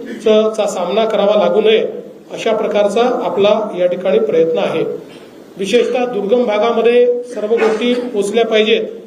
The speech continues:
या संदर्भातला आपला प्रयत्न आहे. कीड व्यवस्थापनाच्या संदर्भात देखील, अ, मोठ्या प्रमाणात, अ, आपण प्रयत्न करतो आहोत, कारण चांगला हंगाम असू शकेल अशा पद्धतीची परिस्थिती असल्यामुळे, या कृषी मंत्री या.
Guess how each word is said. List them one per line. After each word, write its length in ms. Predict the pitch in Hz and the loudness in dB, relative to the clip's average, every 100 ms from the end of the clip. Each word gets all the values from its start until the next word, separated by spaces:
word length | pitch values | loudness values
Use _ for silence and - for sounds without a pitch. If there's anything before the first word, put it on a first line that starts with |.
| - - - | -20 -20 -6
या 120 | 190 214 | -2 -2
संदर्भातला 580 | 233 220 220 226 233 | 0 0 0 0 0
आपला 220 | 220 220 220 | -2 0 0
प्रयत्न 360 | 202 208 214 | 0 0 2
आहे. 100 | 240 240 - - - - - | 0 -2 -10 -16 -20 -20 -6
कीड 220 | 247 277 | 0 2
व्यवस्थापनाच्या 800 | 269 247 240 240 247 247 247 262 | 4 4 2 0 -4 -4 -4 -2
संदर्भात 480 | - 226 226 226 240 | -2 -2 0 0 0
देखील, 440 | 233 233 240 - - - - - 180 | 0 2 2 2 -6 -12 -18 -14 -6
अ, 80 | |
मोठ्या 360 | 190 190 196 226 | -4 -2 0 0
प्रमाणात, 480 | 220 214 220 226 240 | 2 2 2 2 0
अ, 280 | 226 226 220 | 0 0 -2
आपण 240 | 196 214 | -2 -2
प्रयत्न 360 | 214 208 208 214 | 0 0 0 0
करतो 280 | 226 214 226 | 0 0 2
आहोत, 180 | 226 226 | 2 2
कारण 260 | 202 233 - - - - - - - | 2 2 0 -6 -12 -20 -20 -14 -4
चांगला 280 | 202 220 262 | 0 2 2
हंगाम 760 | - 220 226 247 247 - 196 | 0 0 0 0 -2 -6 -8
असू 160 | 190 269 | -6 -2
शकेल 520 | 202 165 - - - - - - | 0 2 0 0 -6 -12 -18 -14
अशा 240 | 175 247 | -4 -2
पद्धतीची 640 | 240 240 - 220 240 - 254 | 0 0 0 0 0 -2 0
परिस्थिती 500 | 247 220 - 226 240 | 2 2 0 0 0
असल्यामुळे, 520 | 240 226 226 226 - - - - - - | 0 2 2 2 2 -4 -10 -16 -20 -4
या 160 | 208 247 | -2 -2
कृषी 460 | 240 - 208 214 | -4 -10 -8 -4
मंत्री 260 | 220 214 | -2 -2
या. 60 | 208 | -2